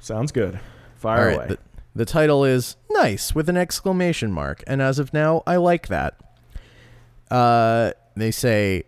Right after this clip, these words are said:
Speaker 2: "Just found this yesterday, so it's time to play catch up. These guys are funny as they read Stephen King,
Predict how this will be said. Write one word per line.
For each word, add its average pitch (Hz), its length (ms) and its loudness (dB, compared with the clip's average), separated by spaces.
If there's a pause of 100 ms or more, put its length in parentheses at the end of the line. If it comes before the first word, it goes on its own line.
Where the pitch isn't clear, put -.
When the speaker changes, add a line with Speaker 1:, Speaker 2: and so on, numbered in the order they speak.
Speaker 2:
"Just 226 340 0
found 233 260 2
this 202 200 2
yesterday, 127 500 0
so 160 140 -2
it's 156 140 -4
time 233 200 0
to 226 60 0
play 226 220 2
catch 208 360 0
up. 95 220 -4 (580)
These 165 240 2
guys 156 260 6
are 120 80 2
funny 180 380 2
as 117 140 0
they 123 100 4
read 123 240 2
Stephen 120 320 2
King, 160 380 2